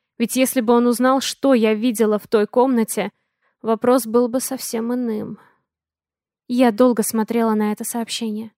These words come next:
Так долго, что в душе успела образоваться дыра. С третьей попытки мои мелко дрожащие пальцы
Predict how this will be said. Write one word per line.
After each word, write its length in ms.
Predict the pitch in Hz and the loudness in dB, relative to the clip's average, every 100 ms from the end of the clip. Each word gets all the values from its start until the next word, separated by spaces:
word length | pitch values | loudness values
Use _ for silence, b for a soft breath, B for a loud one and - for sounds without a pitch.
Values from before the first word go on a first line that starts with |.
| _ _ _ _ | _ _ _ _
Так 200 | 262 233 | 0 2
долго, 320 | 220 277 240 220 | 4 2 2 0
что 340 | - 240 220 | 0 0 0
в 80 | 202 | 0
душе 480 | 226 - 277 269 - | -2 -2 0 0 0
успела 500 | 214 - - 254 240 | -6 -4 0 2 2
образоваться 760 | - 220 233 233 220 233 - | 0 2 2 0 0 -2 -4
дыра. 360 | 226 233 220 208 - _ _ _ _ _ _ _ | -2 -2 -2 -6 -14 _ _ _ _ _ _ _
С 200 | - - | -16 -8
третьей 380 | - 269 240 240 | 0 2 2 0
попытки 760 | 226 226 254 247 - 214 208 - _ | 0 0 0 -4 -4 -4 -4 -8 _
мои 400 | 226 214 214 214 | -2 2 4 2
мелко 480 | 214 226 240 240 233 | 2 2 2 2 0
дрожащие 600 | 208 214 233 226 - 226 | 0 0 0 -2 -2 -6
пальцы 580 | - 240 233 - 214 | -2 -2 -2 -6 -10